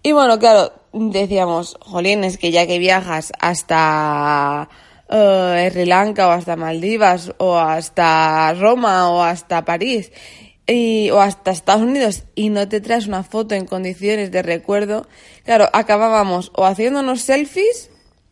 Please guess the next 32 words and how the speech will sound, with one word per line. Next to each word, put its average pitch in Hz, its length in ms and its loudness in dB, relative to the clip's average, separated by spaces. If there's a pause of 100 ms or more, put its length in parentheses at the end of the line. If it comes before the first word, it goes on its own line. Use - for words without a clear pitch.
(680)
o, 311 300 2 (120)
lo 196 140 0
que 196 60 -2
os 196 160 -2
digo, 190 240 0
con 214 100 2
el 196 140 0
palo 214 180 2
selfie, 247 540 -6
cuando 196 200 -2
entró 196 260 0
la 208 120 4
fiebre 202 320 0
del 202 140 2
famoso 196 460 -4
palo 196 260 2
selfie, 220 400 -8 (680)
o 277 440 2 (420)
solo 220 360 2
yo 247 440 4
o 214 120 -2
solo 185 240 -2
John. 170 360 -8 (220)
Y 202 140 -8
claro, 196 340 4
a - 80 -8
nosotros 185 300 -4
nos 208 180 -2 (160)
queríamos 214 760 0
tener 180 280 -4
fotos 190 360 -6
juntos 220 680 -4